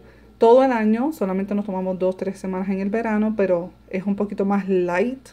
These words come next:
No tenemos un schedule tan riguroso como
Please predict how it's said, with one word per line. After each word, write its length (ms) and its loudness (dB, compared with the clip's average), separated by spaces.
No 140 -4
tenemos 400 -2
un 320 -4
schedule 520 -2
tan 400 -6
riguroso 800 2
como 400 -2